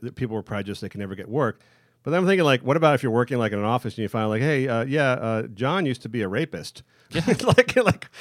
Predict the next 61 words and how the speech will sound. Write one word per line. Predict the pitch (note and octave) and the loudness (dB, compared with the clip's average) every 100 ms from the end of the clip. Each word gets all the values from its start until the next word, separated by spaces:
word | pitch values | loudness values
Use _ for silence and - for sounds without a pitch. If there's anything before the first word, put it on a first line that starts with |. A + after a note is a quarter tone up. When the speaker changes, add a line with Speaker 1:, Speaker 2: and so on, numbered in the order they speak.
| - | -4
Speaker 1:
then | G3 | 2
what, | G3+ - | 2 4
then | G3+ G#3 | 4 6
what | A3 | 6
do | G#3 | 4
you | D3 | 4
do? | A2+ A#2 | 2 0
Like, | B2 | 0
the | A#2+ | 0
women, | C#3 E3+ D3+ | 0 0 -2
female | E3 D#3+ | 0 0
employers, | C3+ D#3 B2+ | 2 0 2
like, | A#2 - _ _ _ | 0 -2 _ _ _
"Oh, | - G3+ | -4 -2
what? | C#3+ C#3+ C#3+ | 2 2 2
He | |
raped, | A#2 B2+ D#3 | 0 0 0
like, | B2 | -4
three | - C3+ | -4 -4
women?" | C3 F3+ D#3+ | -2 -2 -2
Like, | A#2+ A2+ - - | -2 -4 -8 -4
Speaker 2:
Well, | D#3+ | -2
we | E3 F3+ | 0 0
gotta | A3+ G3 | 0 2
get | D3+ B2 - | 0 0 -2
Speaker 1:
<laughs> | - - | -2 0
like, | - - C#3+ A3+ | 0 0 0 -2
like | C3+ - | -2 -2
Speaker 2:
we | F3 F#3 | -2 0
have | F3+ F#3 E3+ | 0 -2 -2
to | - | -4
get | C3 A#2 | -4 -2
rid | A#2 | -2
of | G#2 | -2
these | F#2 | -6
drug | F2+ F#2 | -6 -8
laws. | F2 E2+ F2 | -8 -10 -8
But | F#2+ - - - | -12 -12 -18 -20
so, | - - C3+ | -14 -4 -2
yeah, | D#3+ C#3+ D#2+ | 4 4 4
it's | A2+ B2 | 0 0
like, | C#3 A#2 | 0 -2
"Do | - | -2
you | B2+ | 0
have | B2+ | 2
a | A2 | 0
felony?" | - B2 A2+ G2+ | 0 2 2 0
It's | G2 A#2 | -4 -4
like, | A2 | -4
"Yeah, | G#2 D#3 A#2 | 0 2 2
I | G2+ | 2
moved | G#2 A2 A2+ G2+ | 0 0 0 -2
a | |
bunch | G#2 G2+ | -4 -4
of | F#2 | -4
coke." | - G2 D#2 | -2 -2 -4
I'd | F2+ | -6
be | F2 | -6
like, | F2 | -4
"Okay, | F2+ F#2 F2+ | -6 -6 -8
fine." | F2+ F#2 E2+ | -8 -8 -8